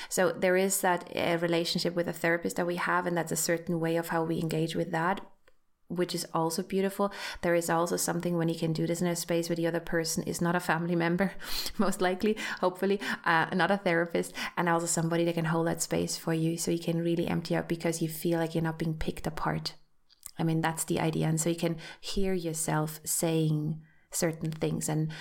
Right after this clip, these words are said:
um, and that to me is, is, is, is really beautiful, working with the air element. Like you said, it's, these are patterns that are already there. They're governing us to some extent. And now we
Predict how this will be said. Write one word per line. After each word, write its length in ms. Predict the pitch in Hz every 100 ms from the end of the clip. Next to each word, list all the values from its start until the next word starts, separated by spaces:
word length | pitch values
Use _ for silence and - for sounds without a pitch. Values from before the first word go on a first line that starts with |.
| - - -
um, 400 | 160 156 156 156 -
and 180 | 180 175
that 260 | 175 175
to 100 | -
me 260 | 175 170 180
is, 180 | 180 -
is, 180 | - 160
is, 340 | - - -
is 260 | - 170 -
really 220 | 175 175
beautiful, 440 | 170 170 165 170
working 360 | 165 165 160 170
with 180 | 165 160
the 400 | 165 165 180 -
air 200 | 170 160
element. 680 | 156 156 160 156 160 170 -
Like 200 | 160 160
you 80 | 180
said, 340 | - 165 165
it's, 240 | 165 - - - - - - -
these 180 | 170
are 60 | 175
patterns 480 | 170 170 170 165 160
that 120 | 165
are 120 | 165
already 400 | 175 160 165 160
there. 320 | 160 170 190 202
They're 160 | 170
governing 520 | 160 170 175 180 185
us 180 | 185 185
to 100 | -
some 220 | 180 180
extent. 520 | 180 175 - 180 180 -
And 200 | 170 165
now 200 | 165 160
we 480 | 165 160 160 160